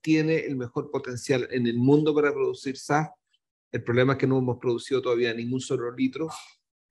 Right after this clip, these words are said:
Eh, yo diría que otro desafío grande es que ese potencial que tiene la región no necesariamente se va a quedar en la región para hacer que nuestra economía sea más verde.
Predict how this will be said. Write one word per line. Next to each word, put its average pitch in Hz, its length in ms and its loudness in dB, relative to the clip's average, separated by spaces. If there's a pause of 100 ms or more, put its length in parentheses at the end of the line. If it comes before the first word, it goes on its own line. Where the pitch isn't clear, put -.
(500)
Eh, 110 580 6
yo 131 140 6
diría 131 280 4
que 123 80 0
otro 151 380 4
desafío 139 480 0
grande 147 560 2
es 123 240 -6
que 131 180 0
ese 131 220 -4
potencial 135 920 -2
que 131 120 -2
tiene 135 260 -2
la 127 100 -2
región 139 680 -2
no 131 220 -2
necesariamente 135 920 -4
se 123 200 -6
va 120 100 -4
a 120 80 -8
quedar 120 320 -2
en 135 120 -2
la 120 80 -4
región 123 460 -4
para 113 200 -4
hacer 123 220 -2
que - 120 -2
nuestra 117 240 -4
economía 113 360 -4
sea 113 200 -2
más 104 160 -10
verde. 120 420 2